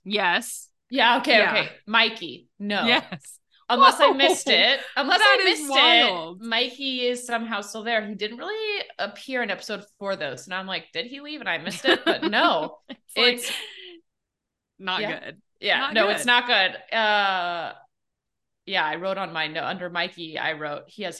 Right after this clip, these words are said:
Speaker 2: five kids," and then I said, "He's a goner." But he's still there. Lee
Speaker 1: Shocked.
Speaker 2: Lee self-eliminated from hunger. He just wasn't getting any food.
Speaker 1: Okay.
Speaker 2: And the cool farmer, la-,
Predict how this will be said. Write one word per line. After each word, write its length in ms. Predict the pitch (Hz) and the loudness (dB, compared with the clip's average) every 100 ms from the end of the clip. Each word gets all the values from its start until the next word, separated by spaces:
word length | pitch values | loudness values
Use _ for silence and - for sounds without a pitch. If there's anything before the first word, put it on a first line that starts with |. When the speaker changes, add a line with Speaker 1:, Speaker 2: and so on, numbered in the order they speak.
| - | -6
Speaker 2:
five 420 | 185 165 165 180 | -2 2 0 -2
kids," 600 | - 170 156 185 214 - - | -8 -6 -4 -4 -6 -16 -10
and 160 | 175 170 | -10 -6
then 300 | 170 160 160 | -6 -6 -6
I 140 | 165 | -8
said, 220 | 165 170 | -6 -10
"He's 240 | 170 190 156 | -10 -14 -12
a 60 | |
goner." 520 | 160 127 117 - 185 _ _ | -10 -10 -10 -14 -16 _ _
But 220 | - 370 440 | -8 -8 -8
he's 180 | 262 247 | -12 -8
still 180 | 240 240 | -6 -4
there. 280 | 269 175 - _ _ _ _ - | -2 -4 -6 _ _ _ _ -16
Lee 460 | 202 208 277 339 | -12 -6 -2 0
Speaker 1:
Shocked. 520 | 370 508 294 _ - _ _ | 0 0 -2 _ -20 _ _
Speaker 2:
Lee 400 | 208 214 240 320 339 277 262 _ _ _ _ _ _ - | -10 -6 -6 -6 -6 -4 -4 _ _ _ _ _ _ -14
self-eliminated 840 | 262 247 226 240 233 240 277 320 - - | -6 -6 -6 -6 -6 -6 -8 -10 -16 -6
from 220 | 220 202 | -6 -6
hunger. 560 | 190 190 180 175 196 240 | -4 -6 -6 -6 -6 -8
He 80 | 208 | -14
just 200 | 180 170 | -16 -10
wasn't 280 | 190 208 | -10 -8
getting 260 | 202 180 170 | -8 -8 -8
any 220 | 160 175 - | -12 -14 -14
food. 400 | 147 147 196 208 _ _ _ - | -10 -10 -12 -16 _ _ _ -20
Speaker 1:
Okay. 180 | 180 151 165 - _ - | -16 -14 -16 -20 _ -2
Speaker 2:
And 640 | 220 262 269 180 180 202 208 _ _ | 0 2 0 -2 -4 -12 -16 _ _
the 100 | 196 | -14
cool 320 | 202 - 208 202 | -12 -8 -8 -8
farmer, 480 | 202 185 180 180 | -4 -4 -4 -10
la-, 120 | 175 | -12